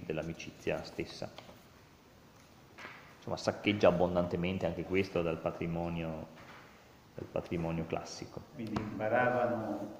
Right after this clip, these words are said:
Speaker 2: a scrivere leggendo.
Speaker 1: Sì, ma anche imparavano concetti.
Speaker 2: Certo.
Speaker 1: Anche se un po' se ne vergognavano, perché dicevano, insomma, "questi pagani cosa hanno da insegnare a dei cristiani?"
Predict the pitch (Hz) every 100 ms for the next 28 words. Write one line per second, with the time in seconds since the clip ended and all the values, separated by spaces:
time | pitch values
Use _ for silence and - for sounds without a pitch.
0 | - 127 - 123 - 127 123 113 113 117
1 | 123 101 - - - - - - - 107
2 | 107 104 107 117 120 101 107 - - -
3 | - - 92 101 - - - - 92 73
4 | 113 104 78 73 78 - 80 - 95 -
5 | 87 - - - - - - - - -
6 | - - - - - - - - - -
7 | 107 98 - - - - 101 147 110 104
8 | 139 160 127 110 101 113 156 113 98 98
9 | 95 92 - 113 92 92 104 92 - 101
10 | - 107 104 101 98 95 95 95 92 92
11 | 113 127 120 110 98 92 107 139 151 117
12 | 110 - 104 107 107 95 92 90 - 110
13 | 120 135